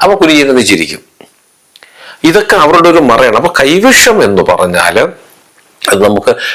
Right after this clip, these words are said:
രോഗാവസ്ഥകളാണ് ഉണ്ടായിരിക്കുന്നത്, ഉണ്ടാക്കുന്നത്. കൂടുതലും ചർമ്മ രോഗങ്ങളാണ് വരുന്നത്, ഇല്ലെങ്കിൽ ഡിപ്രഷൻ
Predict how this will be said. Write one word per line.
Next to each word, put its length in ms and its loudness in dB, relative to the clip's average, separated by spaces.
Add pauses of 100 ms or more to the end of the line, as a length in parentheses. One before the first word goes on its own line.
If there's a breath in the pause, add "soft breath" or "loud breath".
(180 loud breath)
രോഗാവസ്ഥകളാണ് 1000 2
ഉണ്ടായിരിക്കുന്നത്, 640 2
ഉണ്ടാക്കുന്നത്. 540 2 (440 loud breath)
കൂടുതലും 600 2 (140)
ചർമ്മ 300 2 (120)
രോഗങ്ങളാണ് 680 2
വരുന്നത്, 300 0 (340 loud breath)
ഇല്ലെങ്കിൽ 300 2 (120)
ഡിപ്രഷൻ 480 -2